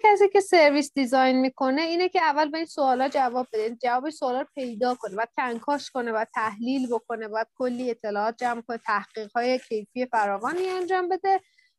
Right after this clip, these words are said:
تا به جواب این سوالا برسه. و وقتی که این کارو کرد، اون، اه، بنمایه بیزنس که اون سرویس، یعنی یک نوع خدمتیه که داره ارائه می‌شه، یه محصولی هست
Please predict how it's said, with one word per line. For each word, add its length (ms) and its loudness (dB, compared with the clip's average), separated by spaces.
تا 80 0
به 120 -2
جواب 280 2
این 140 -2
سوالا 440 -2
برسه. 680 -4
و 80 -4
وقتی 340 -4
که 120 -8
این 140 -6
کارو 280 0
کرد، 560 0
اون، 320 0
اه، 240 -2
بنمایه 880 -2
بیزنس 500 -10
که 280 0
اون 260 -4
سرویس، 640 -2
یعنی 220 2
یک 260 -4
نوع 200 -4
خدمتیه 580 -2
که 120 -10
داره 280 -2
ارائه 240 -4
می‌شه، 280 -16
یه 120 2
محصولی 640 0
هست 280 -6